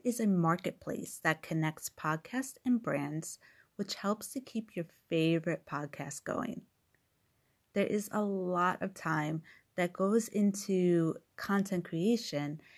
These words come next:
and content is such a valuable resource for people to share. Any information we need can now be found on podcasts with a quick search, which I personally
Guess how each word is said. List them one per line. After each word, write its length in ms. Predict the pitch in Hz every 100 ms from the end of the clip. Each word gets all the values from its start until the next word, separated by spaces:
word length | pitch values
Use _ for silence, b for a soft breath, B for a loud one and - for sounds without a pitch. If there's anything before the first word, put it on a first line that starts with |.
| B _
and 160 | 196 190
content 480 | - 233 226 277 269
is 120 | 220
such 600 | - - - 208 214 - -
a 60 | 190
valuable 520 | 165 165 165 160 160
resource 680 | 147 151 - 147 156 156 - _ _
for 200 | 185 185
people 360 | 185 160 151 151
to 140 | -
share. 480 | 143 - 151 156 - _ _ _ _ _ b b b b b _ -
Any 380 | 214 247 247 254
information 760 | 233 214 214 190 185 180 190
we 140 | 170 165
need 600 | 165 190 214 151 156 - _
can 260 | - 175
now 220 | 170 160 180
be 180 | 226
found 500 | 220 - 160 156 156 - _
on 240 | 165 170 185
podcasts 720 | 185 156 156 - 156 156 -
with 160 | - 175
a 40 |
quick 320 | 165 - 208 214
search, 680 | - 165 143 - - - B B B B
which 320 | - 185 185 - _ -
I 180 | 247
personally 560 | 254 220 185 - 165 160